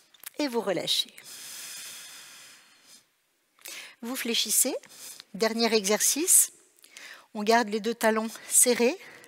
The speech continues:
l'un contre l'autre, les pieds vers les fessiers, les genoux ne sont pas trop vers l'avant.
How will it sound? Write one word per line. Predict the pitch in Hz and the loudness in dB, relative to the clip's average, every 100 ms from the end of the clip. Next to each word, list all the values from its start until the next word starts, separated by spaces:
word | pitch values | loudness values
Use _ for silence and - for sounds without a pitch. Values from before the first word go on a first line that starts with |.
| - | -10
l'un | 196 214 220 | -4 -4 -4
contre | 226 - 226 | -6 -2 -2
l'autre, | 247 - - - - - - - | -2 -6 -16 -16 -20 -18 -18 -12
les | 233 233 | 0 0
pieds | 233 - 247 240 226 - | 0 -2 2 0 0 -14
vers | - 185 220 233 240 - 220 | -16 -6 0 2 0 -2 -6
les | 208 208 | -4 -4
fessiers, | - 208 - 233 381 _ - - - - - | -2 0 0 0 -4 _ -20 -20 -20 -20 -4
les | 233 | -2
genoux | 214 226 269 | 0 -2 -4
ne | |
sont | - 208 | -6 -2
pas | 220 | -2
trop | 214 233 | 0 -4
vers | 208 196 | 0 0
l'avant. | 185 160 | 0 -6